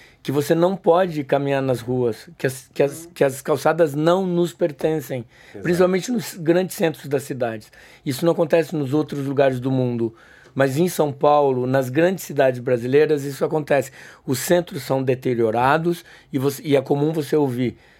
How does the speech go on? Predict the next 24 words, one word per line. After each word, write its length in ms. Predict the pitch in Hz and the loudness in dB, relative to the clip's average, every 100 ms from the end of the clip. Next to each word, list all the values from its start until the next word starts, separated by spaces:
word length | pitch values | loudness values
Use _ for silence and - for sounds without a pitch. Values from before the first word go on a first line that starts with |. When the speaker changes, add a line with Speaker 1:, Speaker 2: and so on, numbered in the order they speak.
| _ | _
Speaker 1:
"Não 300 | 127 139 170 | 0 2 2
caminhe 340 | 170 160 156 147 | 2 0 0 -2
pelo 280 | 175 143 127 | -2 -4 -2
centro, 500 | 160 156 156 139 143 | 0 2 2 -2 -6
você 180 | 135 | -2
vai 140 | 151 147 | -2 -2
ser 140 | 151 | -2
Speaker 2:
É. 20 | |
Speaker 1:
assaltado, 640 | 131 170 147 147 139 131 139 | -4 -4 0 2 4 2 -4
morto", 460 | 139 147 143 131 | 2 4 2 0
né? 180 | 143 151 - - - | -2 -2 -4 -16 -6
Isso 220 | 143 151 | -6 0
faz 220 | 156 - | 2 2
com 100 | 180 | 0
que 80 | 131 | -4
as 100 | 131 | -4
pessoas 280 | - 143 127 | -4 -4 0
tenham 180 | 156 160 | 0 4
medo 420 | 160 175 269 269 _ _ - | 4 2 -2 -6 _ _ -4
e 60 | 160 | 0
não 160 | 160 | 2
caminhem 340 | 170 180 170 147 | 2 2 2 -2
nessas 320 | 135 170 160 | -4 -4 -6
ruas. 220 | 135 | -8